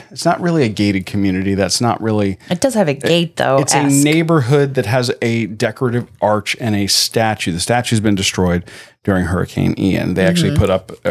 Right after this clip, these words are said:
Speaker 1: erected a, a wooden box around it to hide it, 'cause right
Speaker 2: Yeah.
Speaker 1: now they're trying to get that, raise money and get that fixed.
Speaker 2: Yeah.
Speaker 1: But you line up in the neighborhood, and then they
Speaker 2: Yeah.
Speaker 1: have the start line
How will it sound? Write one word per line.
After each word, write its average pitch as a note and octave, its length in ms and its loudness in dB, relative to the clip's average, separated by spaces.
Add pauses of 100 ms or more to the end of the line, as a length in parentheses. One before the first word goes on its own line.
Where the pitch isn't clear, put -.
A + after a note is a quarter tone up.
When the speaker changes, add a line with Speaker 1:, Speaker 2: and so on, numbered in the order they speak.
(120)
Speaker 1:
erected G2 400 -4
a, F2 240 -2 (400)
a A#2+ 60 -2
wooden G#2 320 2
box F2+ 380 -2
around F2+ 300 -4
it - 100 -8
to - 80 -10
hide F#2+ 320 -2
it, - 260 -6 (100)
'cause F#2 200 -2
right - 160 2
Speaker 2:
Yeah. D2+ 80 0
Speaker 1:
now F#2+ 220 0
they're G#2+ 100 0
trying G2+ 200 -2
to F#2+ 60 -4
get F#2+ 140 -6
that, F2 400 -4
raise G#2 240 0
money G2 240 2
and F2+ 80 0
get F2 140 -2
that - 140 -4
fixed. - 520 -4 (100)
Speaker 2:
Yeah. G#1 160 -4 (320)
Speaker 1:
But F#2+ 480 -4
you A2 160 -2
line A2 380 0
up - 160 -2 (160)
in B2+ 260 4
the A#2+ 140 4
neighborhood, A2 680 -2 (520)
and A2+ 160 2
then G2 180 0
they G#2 100 4
Speaker 2:
Yeah. - 100 2
Speaker 1:
have G3 120 0
the G#2+ 80 -4
start - 340 0
line F2 360 -4